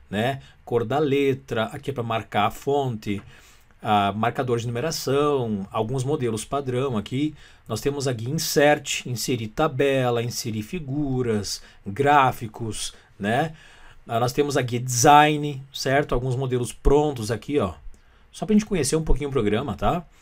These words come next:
Nós temos a guia Layout, que se refere ao nosso documento. Por exemplo, eu vou reduzir um pouco o zoom aqui embaixo, ó. Aqui, ó, zoom. É igual o WordPad do Windows essa questão aqui, tá? Ó, essa folha que o Word traz pra gente aqui, ó,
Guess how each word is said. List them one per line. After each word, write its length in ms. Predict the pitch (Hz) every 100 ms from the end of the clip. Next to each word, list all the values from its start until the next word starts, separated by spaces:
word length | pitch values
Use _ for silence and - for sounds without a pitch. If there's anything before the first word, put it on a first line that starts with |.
| - -
Nós 160 | - 117
temos 200 | 143 135
a 40 |
guia 140 | 135 131
Layout, 600 | 123 180 147 151 170 -
que 80 | -
se 120 | 120
refere 460 | 113 107 127 120
ao 100 | 120
nosso 300 | 110 104 -
documento. 640 | 104 - 160 143 147 156 -
Por 140 | 139 147
exemplo, 280 | 131 143
eu 40 | 156
vou 100 | 127
reduzir 360 | 151 143 127
um 80 | 143
pouco 260 | 131 135 107
o 40 |
zoom 360 | 85 92 156 101 71 - -
aqui 180 | 82 -
embaixo, 460 | 101 110 123 - 78
ó. 80 |
Aqui, 220 | 71 - 117
ó, 120 | 82
zoom. 300 | 76 139 107 - - - _ _
É 60 | -
igual 260 | 190 254 247
o 120 | 196
WordPad 560 | 196 165 - 147 160
do 160 | 143 131
Windows 220 | 135 131
essa 160 | 113 107
questão 360 | 110 - 101
aqui, 200 | 95 -
tá? 300 | 80 95 123 - - - - - - - - - -
Ó, 260 | 104 82 - - - - - - - - -
essa 320 | - 165 - 196
folha 440 | - 135 151 143
que 160 | - 120
o 40 |
Word 540 | 113 107 120 139 107 104
traz 320 | - 110 117
pra 220 | 95 87
gente 340 | 82 113 107
aqui, 260 | 90 - 143
ó, 160 | 98